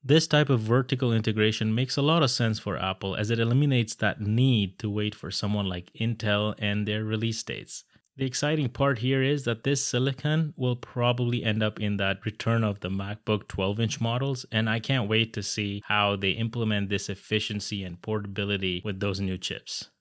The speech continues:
Now, there's also been some rumors that Apple could be bringing one twenty hertz refresh rates similar to the iPads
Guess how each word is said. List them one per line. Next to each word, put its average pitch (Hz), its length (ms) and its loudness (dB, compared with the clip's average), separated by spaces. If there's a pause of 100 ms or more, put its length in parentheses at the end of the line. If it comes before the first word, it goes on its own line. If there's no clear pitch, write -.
(560)
Now, 117 140 2
there's 110 180 2
also 156 280 4
been 135 180 2
some 131 240 0
rumors 117 440 2
that 107 220 0
Apple 113 280 0
could 131 260 0
be 120 100 2
bringing 110 460 0
one 107 200 2
twenty 113 340 0
hertz 101 400 -2
refresh 110 520 -2
rates 95 320 -6
similar 104 360 0
to - 120 -6
the 92 120 -4
iPads 92 680 -4